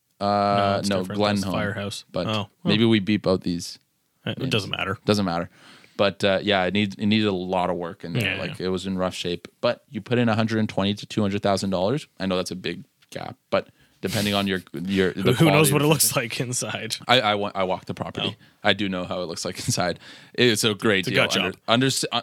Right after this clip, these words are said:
Speaker 1: if, if you get it for six hundred to six twenty, we actually threw in an offer.
Speaker 2: Yeah.
Speaker 1: But, uh, yeah. But, uh,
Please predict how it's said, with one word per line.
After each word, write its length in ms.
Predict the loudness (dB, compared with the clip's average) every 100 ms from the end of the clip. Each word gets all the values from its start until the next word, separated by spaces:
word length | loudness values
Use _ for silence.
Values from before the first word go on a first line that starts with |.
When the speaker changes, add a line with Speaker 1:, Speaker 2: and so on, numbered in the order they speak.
| -4
Speaker 1:
if, 260 | 0 0 0
if 220 | -4 0
you 100 | 0
get 200 | 0 0
it 120 | -2
for 180 | -4 -6
six 280 | -2 -2 0
hundred 340 | 0 0 -2 -2
to 120 | -6
six 400 | -6 -6 -6 -6
twenty, 240 | -6 -6 -12 -18 -20 _ 0
we 100 | 0
actually 200 | 0 -6
threw 160 | -4
in 100 | -4
an 60 | -2
offer. 360 | -4 -4 -8 -10 _ _ -2
Speaker 2:
Yeah. 120 | -2
Speaker 1:
But, 140 | -2 -6
uh, 240 | -4 -6 -10 -16 -2
yeah. 180 | -2 -2 -10 _ _ _
But, 260 | -4 -4 -2
uh, 240 | -2 0